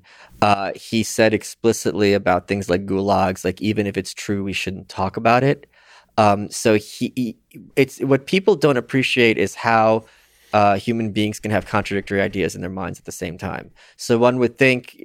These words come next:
okay, someone's a Democrat, they think A, B, C, therefore they can think D, E, F. People can have all sorts of contradictions, and it's not at all clear, and they'll, they'll have a clean conscience 'cause the human mind is very sophisticated, um, and is capable of doing this. So Sartre,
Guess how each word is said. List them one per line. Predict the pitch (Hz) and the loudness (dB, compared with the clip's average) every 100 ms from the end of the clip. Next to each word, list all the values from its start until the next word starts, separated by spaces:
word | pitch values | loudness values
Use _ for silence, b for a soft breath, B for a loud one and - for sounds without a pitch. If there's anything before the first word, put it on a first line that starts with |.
| - | -4
okay, | 110 113 95 | 0 0 0
someone's | - 107 110 110 | 0 -2 0 -2
a | |
Democrat, | 101 110 113 110 107 104 - | 2 2 2 2 2 2 -2
they | 98 | -4
think | 104 95 | -4 -2
A, | 107 | -2
B, | 104 104 104 | -2 -6 -10
C, | - 147 | 0 2
therefore | 127 110 104 107 | 4 2 2 -2
they | |
can | 104 | -2
think | 104 104 | -6 -6
D, | 107 110 | 0 2
E, | |
F. | 123 - b b b | 2 0 b b b
People | 165 170 151 | 0 0 2
can | 139 | 4
have | 131 120 113 - _ _ _ _ | 6 6 4 -4 _ _ _ _
all | 123 131 | 2 2
sorts | - 113 110 | 2 0 0
of | |
contradictions, | - 104 110 101 95 - 98 - | -2 -2 0 0 0 0 -2 0
and | - | 0
it's | 92 - | -2 0
not | 101 104 | 2 2
at | 104 | 2
all | 98 | 0
clear, | - 101 101 95 | 0 2 4 4
and | 101 | 2
they'll, | 95 | 0
they'll | 104 98 | 0 2
have | 101 | 2
a | 95 | 0
clean | - 98 | -4 -4
conscience | - 95 101 - | -2 -2 -4 -4
'cause | 101 | -2
the | 107 | 0
human | 113 107 | -2 0
mind | 107 104 | 0 0
is | 98 | 0
very | 80 | -2
sophisticated, | - - 98 - - 98 92 - B B B | -2 -6 -6 -6 -2 -2 -2 -10 B B B
um, | 95 95 92 - | 2 2 0 -2
and | 98 | -2
is | 92 | -2
capable | - 92 - 95 | 0 -2 0 -6
of | |
doing | - 90 85 | -2 -2 -2
this. | 69 - | -6 -6
So | - 107 101 B B B _ | 2 4 4 B B B _
Sartre, | - 139 147 - 170 156 | -2 2 2 4 4 4